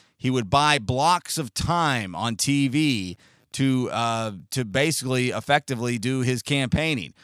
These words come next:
Rather than go all over the country, he would just sit there for thirty minutes on <laughs> N B C, A B C, and, uh, uh, C B S and wherever else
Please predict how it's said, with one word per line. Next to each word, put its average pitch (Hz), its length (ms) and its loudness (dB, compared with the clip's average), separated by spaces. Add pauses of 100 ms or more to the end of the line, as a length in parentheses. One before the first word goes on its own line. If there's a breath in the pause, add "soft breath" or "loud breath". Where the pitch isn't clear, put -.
(140 soft breath)
Rather 147 300 2
than 143 100 -2
go 143 140 0
all 165 240 6
over 160 160 2
the 143 80 -4
country, 151 440 0
he 143 120 2
would 160 180 0
just 147 240 0
sit 170 200 0
there 151 120 2
for 127 100 -4
thirty 151 340 2
minutes 165 500 2
on 135 260 2
<laughs> 135 60 4
N 147 240 0
B 151 140 0
C, 143 260 -2
A 151 100 0
B 147 140 -2
C, 147 340 -2 (320 loud breath)
and, 131 460 -2
uh, 135 320 2 (520)
uh, 104 320 -10
C 165 220 -2
B 151 200 2
S 156 260 2
and 120 200 -4
wherever 143 440 0
else 156 300 4